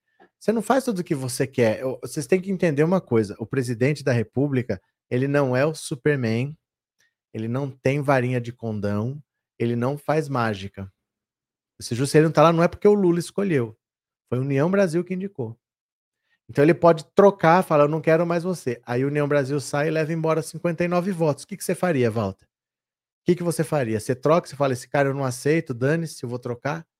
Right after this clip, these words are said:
E aí você perde os cinquenta e nove votos do União Brasil, como é que você faz? Como é que faz, né?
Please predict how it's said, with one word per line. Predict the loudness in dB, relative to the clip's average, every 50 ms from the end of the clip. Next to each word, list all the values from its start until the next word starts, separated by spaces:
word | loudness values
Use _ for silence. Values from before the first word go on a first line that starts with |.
| _ _ _ _ _ _ _ _ _ _ 0
E | 2 4
aí | 4 4
você | 2 -2
perde | -4 0 0 2 2 0 -2
os | -6
cinquenta | -10 -12 -6 -2 -2 0 0 0
e | -2
nove | -2 -2 -4 -4 -6
votos | -6 -4 -4 -4 -4 -6 -10
do | -10
União | -8 -6 -6 -6 -6 -6
Brasil, | -6 -6 -6 -6 -6 -6 -8
como | -8 -6 -6 -6
é | -6
que | -6 -6
você | -8 -8 -8 -8
faz? | -8 -8 -10 -10 -12 -16 -18 -20 -20 -20 -20 -20 _ _ _ _ _ _ _ _ _ _ _ -10
Como | -10
é | -10
que | -10 _
faz, | -12 -12 -12 -10 -8
né? | -6 -6 -6 -6